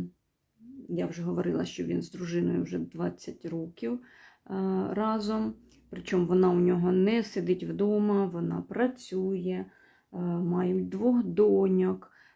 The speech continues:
До речі, старша по карті сім'ї уже пішла також у військову справу, молодша, е, планує йти, е, по шляху ме-,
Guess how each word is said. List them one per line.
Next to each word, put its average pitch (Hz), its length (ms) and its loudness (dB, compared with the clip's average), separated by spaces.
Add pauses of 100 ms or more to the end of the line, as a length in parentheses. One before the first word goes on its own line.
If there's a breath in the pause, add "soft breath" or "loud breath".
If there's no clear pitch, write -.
До 180 120 -4
речі, 175 260 -2
старша 190 560 -4
по 233 160 -8
карті 208 380 -6
сім'ї 202 520 0
уже 185 320 2
пішла 180 520 -4
також 180 440 -8
у 175 80 -4
військову 170 500 -6
справу, 175 520 -4
молодша, 180 640 -2
е, 208 40 -6 (1800 loud breath)
планує 175 500 2
йти, 175 540 -6 (340 soft breath)
е, 180 140 -6 (140)
по 160 260 -6
шляху 175 720 -4
ме-, 165 380 -2